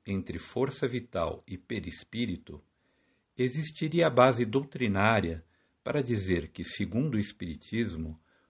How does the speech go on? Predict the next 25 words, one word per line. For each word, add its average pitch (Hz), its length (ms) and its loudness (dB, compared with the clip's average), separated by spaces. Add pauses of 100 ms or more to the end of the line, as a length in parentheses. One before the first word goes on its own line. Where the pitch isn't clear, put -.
(180)
o 101 200 2
adoecimento 98 840 2
do 113 140 -2
perispírito 95 960 -4 (120)
é 117 160 4
a 90 120 4
causa 85 360 -4
das - 200 -10
doenças? - 720 -4 (1000)
A 90 120 -4
resposta 131 640 2
para 110 220 6
essa 98 200 2
pergunta 117 720 -2
é 131 260 -2 (140)
sim. 85 500 -4 (640)
Há 98 140 2
inúmeras 127 680 4
referências 95 800 0
na 87 120 -2
literatura 82 600 -6
espírita 123 760 -6 (720)
endossando 151 680 2
a 127 60 6
tese 120 600 2